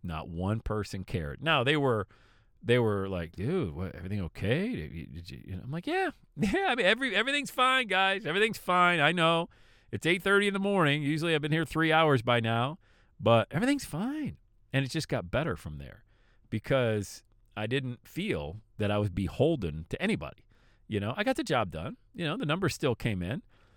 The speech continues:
But as I started to gain more energy doing the things I enjoyed to do, I didn't,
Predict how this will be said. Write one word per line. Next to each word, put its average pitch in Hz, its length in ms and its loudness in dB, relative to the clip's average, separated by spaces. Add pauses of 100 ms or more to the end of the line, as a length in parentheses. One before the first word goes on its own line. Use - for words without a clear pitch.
(140)
But 131 240 4
as 135 140 0
I - 100 4
started 196 680 0
to 139 260 -2
gain 131 340 0
more 135 240 0
energy 117 440 -2
doing 120 300 -2
the 113 60 -4
things 123 320 -4
I 117 120 0
enjoyed 113 360 0
to 107 60 -4
do, 117 320 -2 (100)
I 208 40 -4
didn't, 285 200 -6